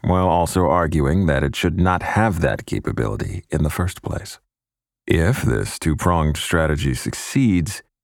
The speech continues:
it will be difficult for any future administration to undo the changes. With today's conservative-dominated judiciary and high levels of political polarization,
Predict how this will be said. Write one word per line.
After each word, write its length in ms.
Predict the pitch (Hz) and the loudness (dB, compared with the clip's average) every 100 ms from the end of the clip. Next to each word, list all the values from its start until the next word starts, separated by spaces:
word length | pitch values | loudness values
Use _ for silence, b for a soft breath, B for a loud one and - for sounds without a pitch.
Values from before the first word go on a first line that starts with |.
| _ | _
it 120 | - 104 | -2 2
will 240 | 127 131 | 2 4
be 100 | 131 | 4
difficult 520 | 120 107 - 64 50 | 4 2 2 0 -2
for 200 | - 69 | -2 0
any 160 | 73 78 | 2 0
future 340 | - 82 - | 2 0 2
administration 760 | 80 76 78 - 73 69 - 76 | 2 2 0 0 0 0 0 0
to 160 | 76 - | 0 0
undo 500 | 85 85 78 85 76 | 2 2 2 2 0
the 120 | - | -2
changes. 600 | - 69 65 64 - - - _ _ _ _ _ - | -2 -2 -2 -2 -6 -10 -18 _ _ _ _ _ -2
With 200 | 82 - | -2 0
today's 460 | 92 98 92 90 | 2 4 4 2
conservative-dominated 1300 | - 87 - 113 113 101 82 73 71 65 64 55 50 | 2 0 2 2 4 4 4 2 2 2 0 0 -2
judiciary 760 | - 67 85 - - 50 50 104 101 | -2 0 2 0 -2 -2 -2 0 0
and 140 | 80 | 2
high 160 | 92 107 | 4 4
levels 400 | 92 80 92 87 | 4 2 2 2
of 140 | 80 | 0
political 440 | - 90 82 78 73 | 2 2 2 2 0
polarization, 880 | 78 69 71 - 73 76 - - | 2 2 0 0 0 0 -2 -4